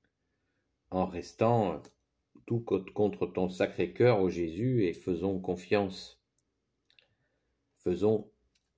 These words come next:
infiniment confiance. Nous avons là des indications extrêmement précieuses. D'autant que la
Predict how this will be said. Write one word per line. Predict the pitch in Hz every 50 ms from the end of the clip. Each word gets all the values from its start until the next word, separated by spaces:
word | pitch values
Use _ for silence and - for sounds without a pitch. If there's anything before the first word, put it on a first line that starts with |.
| _ _ -
infiniment | 135 135 127 123 - - 113 107 101 101 101 104 113 113 107
confiance. | - - 104 98 95 - - 117 110 101 92 92 - - - - - _ _ _ _ _ _ - - - - - - - _ _ _ _ _ _
Nous | 95 92 87 87
avons | 87 80 82 82 80
là | 82 98 104 107 107 101 - - - _ _ _ _ _ _ _ _ _ _ _ _ _ _ _ _ _ _ _ _
des | - 82 82 92 87 90
indications | 95 92 87 - - - - 92 87 - - - 107 107 101 - - - _ _
extrêmement | - 127 120 - - - - 110 104 101 98 104 113 110 104
précieuses. | 95 - - 107 101 - - - 127 120 107 95 78 73 67 - - _ _ _ _ _ _ _ _ _ _ _ _ _ _ _ _ _ - - _ - - - - - - - _ _ _ _ _ _ _ _ _ _ _ _ _ _ _ _ _ _ -
D'autant | 98 95 95 117 117 113 - 160 170 180 165 139
que | - 123
la | 110 107 104 98 95 92 87 85 82